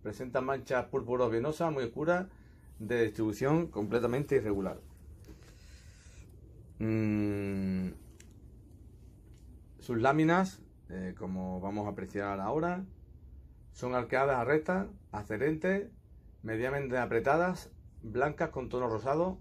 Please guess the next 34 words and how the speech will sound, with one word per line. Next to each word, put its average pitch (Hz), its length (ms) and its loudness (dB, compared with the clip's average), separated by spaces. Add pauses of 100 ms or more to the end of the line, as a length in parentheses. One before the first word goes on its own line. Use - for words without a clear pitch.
y 117 100 -4
al 110 60 -2
final 117 300 -2
manchándose 127 500 -2
de 139 320 2
rosa 113 240 -2
vinoso, 98 460 -6 (680)
un 123 140 -4
acabado, 113 760 4
acabando 127 520 2
a, 104 400 4
a 104 60 -2
un 117 100 -4
color 117 260 0
oscuro, 107 380 -2 (280)
casi 101 260 -8
igual 120 200 -2
que 127 80 -2
la 107 140 0
cutícula, 92 480 -4 (200)
¿eh? 147 180 -2 (600)
Aquí 90 140 -8
la 95 80 -2
podemos 95 240 -2
apreciar. 104 240 0
Estos 104 160 -2
son 110 180 -2
ejemplares 101 380 0
jóvenes 143 580 0
y 101 100 -2
estamos 101 460 -4
observando 110 320 -2
que 107 80 -2
son, 113 380 -2